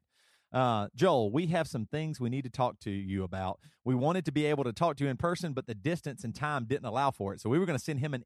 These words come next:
email, uh, before, this was before Warped Tour. Uh, we have been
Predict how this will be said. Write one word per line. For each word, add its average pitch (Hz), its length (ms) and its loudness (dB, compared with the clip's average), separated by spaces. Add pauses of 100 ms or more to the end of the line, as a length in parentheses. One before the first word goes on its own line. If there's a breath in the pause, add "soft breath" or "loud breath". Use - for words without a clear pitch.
email, 123 460 -6 (400)
uh, 123 240 4
before, 127 640 4
this 160 160 -2
was 147 160 -4 (240)
before 160 460 4
Warped 110 260 0
Tour. 104 280 0 (460 soft breath)
Uh, 127 360 4
we 160 220 4
have 165 180 2
been 127 280 -2